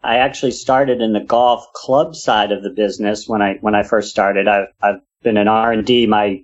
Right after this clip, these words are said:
all twenty-five years with the company. So I spent time learning about golf clubs, golf club performance for the first, uh, seven, eight years, uh,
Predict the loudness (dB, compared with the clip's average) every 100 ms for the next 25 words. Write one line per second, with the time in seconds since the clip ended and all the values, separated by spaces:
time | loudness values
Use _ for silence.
0 | _ 0 0 0 0 0 0 0 2 2
1 | 2 2 0 0 -4 -4 -2 -2 -4 -12
2 | _ _ _ 0 0 0 -4 -2 -2 0
3 | 0 0 0 -8 _ _ -2 2 4 4
4 | 2 2 2 0 -2 -2 0 0 -4 -2
5 | -2 -2 -4 -4 -4 -2 0 2 0 -2
6 | -2 -2 0 0 0 -4 -2 0 2 0
7 | 0 -2 0 0 2 2 4 2 -2 -2
8 | 2 2 2 0